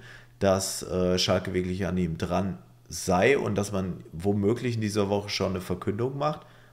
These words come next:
Aber damit habe ich nicht gerechnet. Also, das ging ja mal wirklich schnell.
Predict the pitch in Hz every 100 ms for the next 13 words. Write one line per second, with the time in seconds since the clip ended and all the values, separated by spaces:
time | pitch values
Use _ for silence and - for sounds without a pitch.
0 | - 85 82 78 90 135 131 117 - 76
1 | 67 85 78 - - - - - - -
2 | - - _ _ - - - - - -
3 | - - 98 95 92 - - - 101 123
4 | - - - - - 123 127 127 107 104
5 | 92 98 123 139 - 117 117 - 104 87
6 | 69